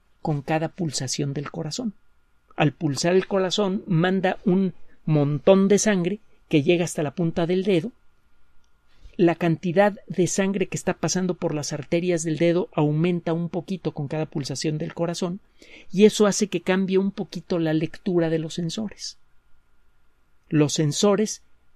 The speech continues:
van a detectar estos cambios en la in-, en la cantidad de luz que alcanza a pasar a través del dedo, que son producidos por un cambio en la cantidad de sangre producida por las pulsaciones del corazón.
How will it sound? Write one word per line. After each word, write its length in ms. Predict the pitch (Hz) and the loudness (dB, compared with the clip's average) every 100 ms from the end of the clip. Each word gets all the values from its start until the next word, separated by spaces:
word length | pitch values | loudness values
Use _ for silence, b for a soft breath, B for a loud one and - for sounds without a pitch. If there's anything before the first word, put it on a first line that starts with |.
| _ | _
van 220 | 151 170 196 | 2 4 4
a 100 | 180 | 2
detectar 680 | 180 - 180 - 185 - - - - - | -2 -2 -6 -2 -4 -4 -12 -20 -20 -2
estos 440 | 170 - 190 - | -2 0 -2 -2
cambios 840 | - - 208 180 165 170 - - - _ _ _ _ | -6 0 2 2 0 -2 -4 -10 -14 _ _ _ _
en 160 | - 151 | 0 0
la 60 | |
in-, 160 | 151 143 - - b b - | 0 -4 -8 -20 b b 0
en 100 | 160 | 2
la 100 | 156 | 2
cantidad 500 | 156 151 165 170 175 | 0 -2 0 2 2
de 80 | 175 | 2
luz 200 | 180 - | 0 0
que 100 | 165 | -2
alcanza 360 | - 170 165 | 0 -2 -2
a 60 | 165 | -4
pasar 280 | 147 170 160 | -4 -2 -4
a 40 | |
través 340 | - 139 156 | -4 -4 -2
del 140 | 170 165 | 0 0
dedo, 240 | 170 160 | 0 -2
que 100 | 160 | -2
son 160 | - 165 | -2 0
producidos 640 | - 185 180 196 165 196 b b - | 2 0 2 0 0 -4 b b -2
por 160 | 170 160 | 4 4
un 120 | 180 | 2
cambio 320 | 190 175 175 | 0 -2 0
en 60 | 170 | -2
la 80 | 156 | -2
cantidad 460 | 147 135 143 151 | -6 -6 -4 -2
de 80 | 175 | 0
sangre 280 | - 156 170 | 0 0 -2
producida 480 | - 165 147 151 160 | -4 -4 -4 -6 -6
por 160 | - | -8
las 140 | 135 - | -10 -10
pulsaciones 560 | 143 123 131 143 143 | -12 -12 -12 -10 -8
del 140 | 160 - | -8 -6
corazón. 400 | 190 180 311 | -6 -4 -4